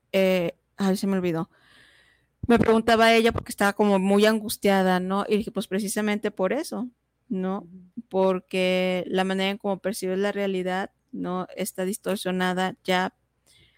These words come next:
Speaker 1: no por factores emocionales, sino porque tu química cerebral está alterada y necesitas la medicación
Speaker 2: Necesitas
Speaker 1: para que
Speaker 2: bajar
Speaker 1: le
Speaker 2: las
Speaker 1: puedas
Speaker 2: aguas.
Speaker 1: hacer frente a las cosas".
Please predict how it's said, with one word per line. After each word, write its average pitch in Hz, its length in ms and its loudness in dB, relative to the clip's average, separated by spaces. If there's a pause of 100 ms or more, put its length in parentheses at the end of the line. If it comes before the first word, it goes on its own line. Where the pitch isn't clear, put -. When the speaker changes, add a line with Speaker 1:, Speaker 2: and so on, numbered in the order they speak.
(840)
Speaker 1:
no 196 400 -4
por 208 140 -4
factores 190 500 -4
emocionales, 196 640 -8
sino 185 280 -4
porque 185 280 -8
tu - 140 -10
química 202 440 0
cerebral 180 720 2
está 180 300 -4
alterada 190 580 0
y 190 60 -4
necesitas 180 580 -6
la 185 100 0
medicación 175 840 -2 (120)
Speaker 2:
Necesitas 214 80 -18
Speaker 1:
para 208 300 4
que 196 60 -10
Speaker 2:
bajar 208 120 2
Speaker 1:
le 190 100 4
Speaker 2:
las 214 100 -4
Speaker 1:
puedas 180 220 4
Speaker 2:
aguas. - 80 -4
Speaker 1:
hacer 180 300 0
frente 175 380 -2
a 170 40 0
las 170 220 -4
cosas". - 480 -12